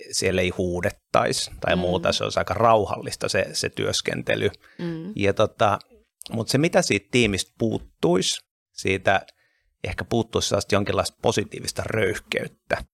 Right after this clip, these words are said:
Speaker 2: Mm.
Speaker 1: Joskus joku mulle opetti, että maailma kuuluu kehtaajille,
Speaker 2: Mm.
Speaker 1: että sit pitäisi kehdata tehdä niinku ihan oikeastaan mitä tahansa ja niin
Speaker 2: Mm.
Speaker 1: edespäin, niin tässä ne ehkä kaipaisi vähän kannustusta.
Speaker 2: Mm.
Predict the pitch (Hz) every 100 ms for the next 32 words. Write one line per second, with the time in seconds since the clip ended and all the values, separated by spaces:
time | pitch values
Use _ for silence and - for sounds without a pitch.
0 | _ 233 233 156 143 - 87 - 113 -
1 | 98 98 - 92 90 92 92 82 - 98
2 | - 92 95 90 85 92 90 90 - 98
3 | - - - - - - - - - -
4 | 226 165 - - 85 - 87 85 - 101
5 | 87 82 85 - - 87 - 87 - _
6 | 92 85 85 - 87 - 104 87 90 -
7 | - 87 87 90 - 104 92 - 107 98
8 | 90 101 95 - 90 90 127 131 101 98
9 | - - 107 95 - - 90 90 87 73
10 | - - - - - - - 262 156 151